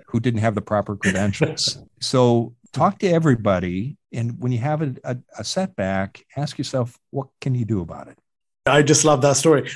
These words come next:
Speaker 2: And by, by the way, Mike, were you there for, uh, Barack Obama's, uh, speech? Uh, did you, did you witness that in person?
Speaker 1: I, I was. And we were fortunate, uh, in two thousand and four, Oregon was a,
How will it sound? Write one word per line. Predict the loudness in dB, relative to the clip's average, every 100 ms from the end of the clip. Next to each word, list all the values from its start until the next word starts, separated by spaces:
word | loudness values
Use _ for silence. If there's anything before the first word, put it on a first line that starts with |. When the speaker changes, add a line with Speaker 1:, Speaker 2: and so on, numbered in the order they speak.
| -2
Speaker 2:
And | 0
by, | 0
by | 2 4
the | 6
way, | 6
Mike, | 6 4 4
were | 4
you | 6 6
there | 8 6 6
for, | 4
uh, | 6 6 2 -2 -4 -2 2
Barack | 4 4 4
Obama's, | 4 6 6 6 4 2 -4
uh, | 2 4 4
speech? | 0 0 2 2 0 -2 0
Uh, | 0 0
did | 0 0
you, | -2
did | -2 0 4 4
you | 6
witness | 6 4 6
that | 4 4
in | 0 4
person? | 4 4 -6 -10 _ -12
Speaker 1:
I, | -12 _
I | 6
was. | 8 8 8 6 4
And | 4 4 2 4
we | 4
were | 6 2
fortunate, | 2 2 2 4 2 2 _ -2
uh, | 2 4 4 0 _
in | 0 2 0 -2
two | 2
thousand | 4 4 4
and | 2
four, | 4 2 0 _
Oregon | 2 4 4 4 4
was | 2 0
a, | -2